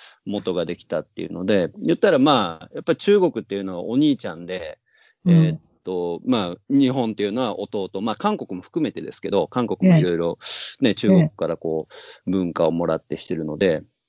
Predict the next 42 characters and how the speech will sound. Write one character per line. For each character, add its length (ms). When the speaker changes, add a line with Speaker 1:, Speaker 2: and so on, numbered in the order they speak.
Speaker 1:
な 140
の 120
で、 100
Speaker 2:
え 360
え。 160
Speaker 1:
ま 140
あ、 40
変 200
な 80
話 260
で 60
言 100
う 20
と、 120
近、 340
近 280
す 320
ぎ 100
る 100
の 120
で、 180
ま 140
あ、 40
言 100
っ 20
た 180
ら、 280
兄 120
弟 260
み 140
た 120
い 40
な 80
も 140
ん 80
な 120
ん 80
で、 340
ま 140
あ、 180
Speaker 2:
う 40
ん。 80